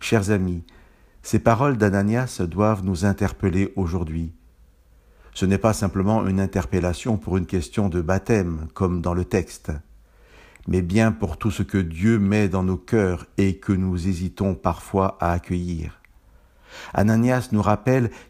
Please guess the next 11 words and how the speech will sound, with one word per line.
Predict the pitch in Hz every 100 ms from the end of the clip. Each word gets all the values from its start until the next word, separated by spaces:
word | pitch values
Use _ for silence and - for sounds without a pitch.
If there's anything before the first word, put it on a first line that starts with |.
| _
qu'il | - 107
n'y | 107 120
a | 127 -
aucune | 101 113 107
raison | 98 107 101 110
de | 90
tarder, | 85 - 107 92 90 95 90 87 - -
d'attendre, | 92 107 - 110 92 78 76 - - - -
lorsque | 98 107 - -
le | 98
Seigneur | 92 - 104 110 110 113